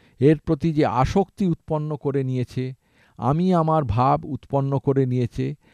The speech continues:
আরে, এটাই তো দুঃখ। ভেতরে যেতে যেতে সমস্ত বোঝা গেল। আসক্তিই বা কেন জাগছে? এই সারা প্রপঞ্চের প্রতি আমি, আমি এই রকম আসক্তি উৎপন্ন করে নিয়েছি। এখন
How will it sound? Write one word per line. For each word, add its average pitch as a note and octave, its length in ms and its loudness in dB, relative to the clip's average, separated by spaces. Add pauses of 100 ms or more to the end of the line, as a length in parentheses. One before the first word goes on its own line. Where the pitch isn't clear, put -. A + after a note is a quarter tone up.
(120)
আরে, C3 320 4
এটাই E3 340 2
তো F3+ 140 2
দুঃখ। C#3 480 -2 (1120)
ভেতরে E3 360 2
যেতে E3 340 0
যেতে E3 460 -4 (160)
সমস্ত E3+ 540 -6
বোঝা G#2+ 300 -2
গেল। E2 260 -8 (640)
আসক্তিই D#3+ 640 -2
বা F3 140 0
কেন F3 280 -4
জাগছে? E3 600 -2 (420)
এই D3 180 4
সারা C#3+ 360 2
প্রপঞ্চের C#3+ 680 -2
প্রতি D#3 480 -4 (340)
আমি, D3 380 -2
আমি D3 400 -4 (140)
এই B2 140 -2
রকম C3+ 340 -4
আসক্তি C3 500 -6
উৎপন্ন A#2+ 520 -6
করে G2+ 260 -4
নিয়েছি। F#2 480 -10 (560)
এখন D#3 280 -2